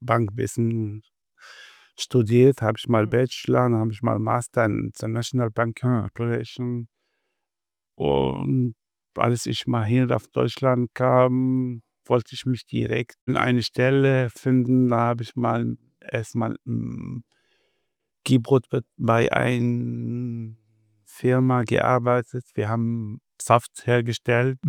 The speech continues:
Speaker 1: War mein Chef eigentlich der nette Chef. Der hat mir auch und auch die Bekannten empfohlen, dass ich mal entweder studiere oder in Richtung mein Studium eigentlich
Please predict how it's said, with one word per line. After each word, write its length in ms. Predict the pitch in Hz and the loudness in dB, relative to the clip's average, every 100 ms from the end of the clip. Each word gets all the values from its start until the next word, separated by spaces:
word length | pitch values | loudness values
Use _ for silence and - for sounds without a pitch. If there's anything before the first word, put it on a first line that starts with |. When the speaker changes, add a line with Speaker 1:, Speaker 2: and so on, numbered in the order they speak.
| - | 2
Speaker 1:
War 140 | 117 | 4
mein 260 | 117 110 107 | 6 4 2
Chef 640 | - 120 123 - - - - | 0 -2 -4 -8 -20 -10 -2
eigentlich 640 | 110 117 117 123 117 113 - _ - | 0 0 -2 -4 -4 -6 -12 _ -2
der 140 | 117 | 0
nette 520 | 117 120 - 117 110 104 - | 2 0 -2 -4 -4 -6 -2
Chef. 500 | 117 117 120 - - | 2 2 2 -8 -2
Der 140 | 107 | 0
hat 120 | 113 117 - | 0 -2 0
mir 320 | 113 110 101 | 2 2 2
auch 580 | 117 113 - _ - _ - | 2 0 -8 _ -20 _ -8
und 460 | - 107 110 - | -2 -2 -2 -2
auch 240 | - 117 - | 0 0 0
die 140 | 120 | -2
Bekannten 600 | 110 107 110 113 110 127 | -2 -2 0 0 -2 -2
empfohlen, 480 | 107 110 - 113 117 | 0 -2 -2 -2 -2
dass 380 | 113 - - _ - | -6 -10 -20 _ -12
ich 240 | 120 - | -10 -2
mal 240 | 117 113 | 0 0
entweder 460 | 113 110 117 110 101 | 0 -2 -2 -4 -8
studiere 680 | - 110 107 120 120 117 117 | -8 -10 -6 -4 0 0 0
oder 400 | 110 110 113 - | -2 -4 -6 -6
in 380 | 117 110 110 - _ _ _ _ _ _ - - - _ - | -8 -6 -8 -10 _ _ _ _ _ _ -20 -20 -20 _ -2
Richtung 540 | 131 - 131 123 107 - _ _ _ - | -2 0 2 2 2 -4 _ _ _ 0
mein 300 | 117 117 113 | 2 4 2
Studium 840 | - - 127 117 127 131 131 - | -2 2 2 4 4 6 4 2
eigentlich 960 | 117 120 123 113 - 123 123 - - | 2 2 2 0 -4 -4 -4 -8 -18